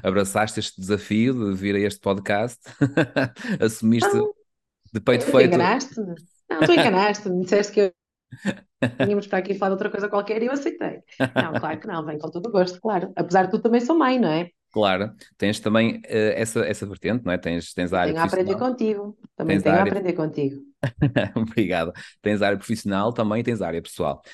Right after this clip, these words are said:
Speaker 1: Na área profissional, Mariana, tu trabalhas muito com, com, com pessoas, com pessoas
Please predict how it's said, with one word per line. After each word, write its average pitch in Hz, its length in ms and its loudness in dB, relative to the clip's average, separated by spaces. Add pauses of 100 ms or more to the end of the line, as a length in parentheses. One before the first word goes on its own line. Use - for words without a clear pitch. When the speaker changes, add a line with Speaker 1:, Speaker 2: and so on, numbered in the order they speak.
(240)
Speaker 1:
Na 143 200 2
área 156 120 0
profissional, 117 640 -2
Mariana, 107 340 2
tu 95 60 -4
trabalhas 101 480 -2
muito 92 540 -6
com, 78 380 -8
com, 71 500 -12
com - 120 -20
pessoas, 101 540 -4
com - 160 -18
pessoas - 380 -14